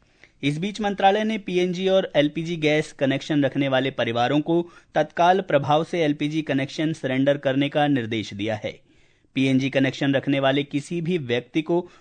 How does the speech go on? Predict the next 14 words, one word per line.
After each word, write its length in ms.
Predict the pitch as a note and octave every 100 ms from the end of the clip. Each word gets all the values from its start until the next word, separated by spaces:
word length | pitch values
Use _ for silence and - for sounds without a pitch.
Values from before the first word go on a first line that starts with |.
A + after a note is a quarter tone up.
| -
घरेलू 500 | C#3 D3 F3+ G#3 G#3+ -
एलपीजी 400 | D#3 E3+ E3+ F3
कनेक्शन 460 | D3 C#3 - D3
रखने 420 | A#2+ A#2+ D#3 E3+ F#3 - _
या 120 | E3
वितरकों 460 | E3+ E3+ F3+ F#3 A3+
से 240 | - A3+ -
एलपीजी 440 | D3 D3+ F3+ G3
रिफिल 300 | E3 C#3+ D#3
कराने 380 | D3+ C3 C3 D3+
की 240 | D#3 F#3 -
अनुमति 480 | C3+ C#3+ D3 D#3+ D#3+
नहीं 280 | B2 A2+ G#2
होगी। 360 | G#2+ A#2 F#2+